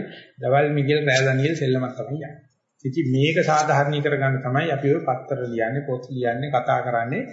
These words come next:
අර කරන වැඩ ටික සාධාරණීකරණය කරන්නේ. මෙතෙන්ට එනකොට ඒක ආපහු හැරිලා බූමරැංගයක් වගේ Tamanගෙන්ම අහනවා මේ කරන දේ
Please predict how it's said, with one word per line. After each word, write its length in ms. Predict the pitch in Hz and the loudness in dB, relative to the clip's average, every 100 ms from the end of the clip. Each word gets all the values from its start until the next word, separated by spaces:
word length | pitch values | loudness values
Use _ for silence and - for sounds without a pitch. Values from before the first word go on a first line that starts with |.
| - - - _ | -16 -20 -20 _
අර 120 | 127 131 | -6 -4
කරන 320 | 139 127 127 | -4 -6 -4
වැඩ 200 | 139 120 | -4 -4
ටික 180 | - 127 | -6 -8
සාධාරණීකරණය 840 | - 131 123 117 117 110 113 117 | -6 -8 -6 -6 -6 -12 -14 -10
කරන්නේ. 280 | 143 - - - _ _ - | -10 -10 -16 -20 _ _ -2
මෙතෙන්ට 380 | 139 233 240 190 | 2 4 4 2
එනකොට 360 | 117 117 120 196 - - - - - | 0 0 0 0 -2 -8 -18 -20 -8
ඒක 180 | 139 135 | -4 0
ආපහු 340 | 123 127 143 | 0 2 2
හැරිලා 420 | 143 143 120 160 - - - _ | 4 2 0 -2 -4 -14 -20 _
බූමරැංගයක් 600 | - 139 135 131 123 117 117 | 0 2 4 2 0 -2 -4
වගේ 240 | 120 170 | -4 -4
Tamanගෙන්ම 520 | 139 127 135 139 135 | -2 0 0 0 0
අහනවා 360 | 120 117 117 - - - _ _ - - | 0 -2 -4 -6 -8 -18 _ _ -10 -8
මේ 200 | 139 131 | -4 -2
කරන 320 | 131 127 123 127 | 0 -2 0 -2
දේ 240 | 117 127 | 2 2